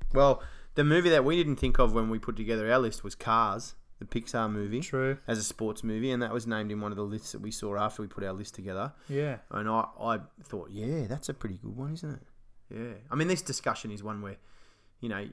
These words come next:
Speaker 1: you always kinda go, "Oh, yeah, that movie, I
Speaker 2: Oh,
Speaker 1: remember
Speaker 2: I've
Speaker 1: that."
Speaker 2: raced on the
Speaker 1: Oh.
Speaker 2: actual Cars track over at California World in Disneyland.
Speaker 1: Is that right?
Speaker 2: Yeah.
Speaker 1: Yeah, right. Did you
Speaker 2: Yeah.
Speaker 1: race Chick Hicks and the boys over there, did you?
Speaker 2: Oh, I didn't win.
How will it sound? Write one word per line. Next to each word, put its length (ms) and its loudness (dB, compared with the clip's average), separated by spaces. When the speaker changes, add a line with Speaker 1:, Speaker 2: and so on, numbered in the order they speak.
Speaker 1:
you 180 -4
always 320 0
kinda 240 -10
go, 140 -12
"Oh, 140 0
yeah, 440 -2
that 180 -4
movie, 260 -2
I 20 -2
Speaker 2:
Oh, 40 -2
Speaker 1:
remember 180 -2
Speaker 2:
I've 200 2
Speaker 1:
that." 60 0
Speaker 2:
raced 280 8
on 80 0
the 120 2
Speaker 1:
Oh. 40 0
Speaker 2:
actual 320 2
Cars 340 0
track 320 0
over 280 2
at 120 -4
California 720 -2
World 340 2
in 100 -4
Disneyland. 640 -4
Speaker 1:
Is 100 -2
that 120 8
right? 260 6
Speaker 2:
Yeah. 320 -2
Speaker 1:
Yeah, 180 0
right. 360 -4
Did 180 -2
you 100 0
Speaker 2:
Yeah. 100 4
Speaker 1:
race 200 -4
Chick 260 -6
Hicks 320 -10
and 120 -8
the 40 -8
boys 320 -6
over 220 -8
there, 160 -10
did 60 -12
you? 200 -8
Speaker 2:
Oh, 40 -8
I 100 -4
didn't 220 -8
win. 320 -4